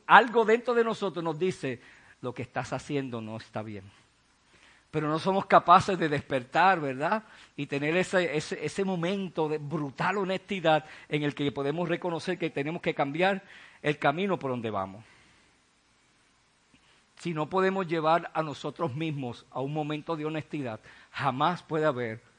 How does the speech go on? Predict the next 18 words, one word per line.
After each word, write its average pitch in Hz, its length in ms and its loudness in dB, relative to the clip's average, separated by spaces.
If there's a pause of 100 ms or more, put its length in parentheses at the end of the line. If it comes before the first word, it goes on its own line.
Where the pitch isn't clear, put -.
(1200)
un 127 120 -10
momento... 127 560 -6 (160)
Ah. 123 220 -6 (1400)
Así 117 240 -8
que 151 120 -2
cada 165 200 8
uno 180 160 0
de 180 80 0
nosotros 175 460 -4
tenemos 151 300 -6
que 165 100 -6
decirnos 151 380 -6
en 147 60 -6
esta 143 180 -6
mañana, 135 400 -6
mismo, 147 520 -8 (840)
mismo, 143 500 -6 (1300)
mismo, 196 580 -6